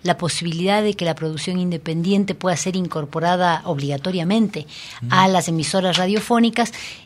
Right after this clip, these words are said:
Speaker 1: eh, simplemente no habría que poner en radio? ¿A ti te falta, te falta música, te faltan propuestas, te falta programación?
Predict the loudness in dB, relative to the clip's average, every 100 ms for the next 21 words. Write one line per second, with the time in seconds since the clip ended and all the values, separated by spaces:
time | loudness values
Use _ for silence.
0 | _ 0 2 2 0 -2 -4 -4 -4 -2
1 | -2 0 2 2 4 2 2 -2 0 0
2 | -2 -4 -6 -8 -4 0 0 0 -4 -6
3 | -8 -6 -4 -2 -4 -2 -4 -4 -8 -8
4 | -4 -4 -2 -2 0 0 0 -2 -6 -6
5 | -6 -6 -4 -2 -2 -2 -6 -8 -4 -2
6 | -2 -4 -8 -6 -12 -6 -6 -6 -12 -14
7 | -12 -12 -10 -10 -10 -8 -6